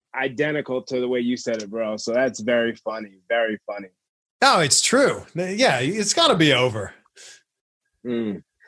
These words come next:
Speaker 2: Twenty-one's
Speaker 1: I mean
Speaker 2: my favorite number, by the way, too. So thank you for twenty-one questions.
Speaker 1: <laughs> Yeah, man. It's just something, again, I'm having fun. Uh, you mentioned it. For me, and Arnold mentioned it, Arnold was the second person that said, "Hey, man, maybe you should try doing a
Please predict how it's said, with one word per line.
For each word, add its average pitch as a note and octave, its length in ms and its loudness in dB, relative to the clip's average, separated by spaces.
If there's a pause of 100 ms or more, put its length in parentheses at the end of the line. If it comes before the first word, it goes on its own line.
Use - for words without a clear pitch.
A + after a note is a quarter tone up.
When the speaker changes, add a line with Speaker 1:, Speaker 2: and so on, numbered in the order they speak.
(160)
Speaker 2:
Twenty-one's D4 480 6
Speaker 1:
I - 20 4
mean G3 80 4
Speaker 2:
my - 40 4
favorite E3+ 260 4
number, D#3+ 240 6
by C3+ 180 6
the B2 80 6
way, A#2+ 160 4
too. A2+ 300 0
So A2+ 160 0
thank C#3+ 260 0
you C3+ 60 -4
for A2+ 80 -4
twenty-one B2 400 -2
questions. G2+ 520 -4 (120)
Speaker 1:
<laughs> - 60 -20 (640)
Yeah, E3 280 6
man. D3 320 4
It's C#3 180 4
just D3 240 4
something, D3+ 300 2 (100)
again, D3 480 4
I'm D#3+ 140 4
having D3 360 4
fun. C#3 520 0 (360)
Uh, C3+ 400 4
you C3 220 2
mentioned C3 460 0
it. A2 320 -6
For C#3 100 0
me, D#3+ 440 4
and D#3 120 2
Arnold F3 260 2
mentioned A#2 380 -4
it, G#2+ 220 -6 (120)
Arnold C#3+ 260 0
was B2 100 -2
the B2+ 80 0
second C3 400 -2
person C3 420 0
that B2+ 160 -2
said, C3+ 300 0
"Hey, G3 120 2
man, D#3+ 320 2
maybe E3 220 0
you F3+ 80 -2
should D#3+ 220 -4
try D#3+ 180 4
doing D#3 300 4
a C3 80 -2